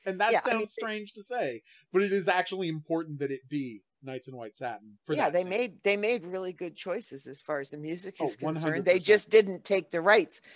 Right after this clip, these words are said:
Speaker 2: because you can watch other shows from that, and
Speaker 1: Era
Speaker 2: they
Speaker 1: and
Speaker 2: didn't
Speaker 1: still
Speaker 2: take
Speaker 1: have,
Speaker 2: the
Speaker 1: yeah.
Speaker 2: yeah, in perp-, they didn't
Speaker 1: They
Speaker 2: do
Speaker 1: didn't
Speaker 2: the
Speaker 1: get
Speaker 2: in
Speaker 1: in perpetuity
Speaker 2: perpetuity.
Speaker 1: rights, 'cause it was
Speaker 2: Yeah.
Speaker 1: slightly cheaper to not buy the <laughs> in perpetuity rights.
Speaker 2: And they, they might have, yeah, and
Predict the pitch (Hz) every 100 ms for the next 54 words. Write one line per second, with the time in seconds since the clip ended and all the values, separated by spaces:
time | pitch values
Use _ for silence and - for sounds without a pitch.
0 | - - _ 190 226 196 226 240 254 226
1 | 214 208 196 196 202 185 185 175 - 165
2 | 156 151 143 - _ - 151 170 208 180
3 | 202 208 143 - 208 - 202 135 120 -
4 | _ _ _ 175 135 113 _ - 214 202
5 | 214 185 - - 160 175 165 180 185 170
6 | _ _ 165 190 190 190 180 180 185 180
7 | 208 180 190 170 349 202 143 127 127 107
8 | - - - _ 160 135 143 151 143 147
9 | 151 151 139 - 214 127 117 - 156 185
10 | 233 143 147 151 139 240 185 254 - 214
11 | - 190 156 143 120 98 - - - -
12 | 247 302 339 294 277 - 180 156 190 190
13 | 170 170 180 151 _ - 262 180 214 180